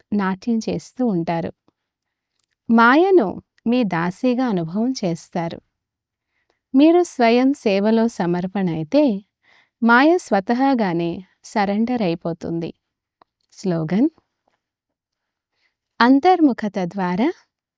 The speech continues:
నోటిని మూసుకుంటే క్రోధము సమాప్తమైపోతుంది. అవ్యక్త సూచన,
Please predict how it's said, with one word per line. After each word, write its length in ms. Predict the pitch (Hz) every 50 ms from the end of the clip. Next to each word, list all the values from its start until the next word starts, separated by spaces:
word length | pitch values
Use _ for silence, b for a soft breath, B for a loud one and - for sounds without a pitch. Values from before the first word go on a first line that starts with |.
| _ _ _ _ _ _ _ -
నోటిని 520 | 233 240 254 294 330 320 381 381 320 311
మూసుకుంటే 880 | 226 185 180 180 185 - - - - - 180 175 175 - 190 202 254 339 - _ _ _ _ _ _ _ _ _ _ _ _ _ _ -
క్రోధము 760 | - 254 247 269 294 339 311 - 359 359 311 220 175 185 202 _ _ _ _ _ _
సమాప్తమైపోతుంది. 1400 | - - - 220 190 185 180 185 185 - - 262 262 247 214 196 190 - 185 185 - - 190 190 185 - - - _ _ _ _ _ _ _ _ _ _ _ _ _ _ _ _ _ _ -
అవ్యక్త 440 | 226 214 196 233 214 - - - 208
సూచన, 640 | 190 - - 190 180 165 - - 208 196 226 311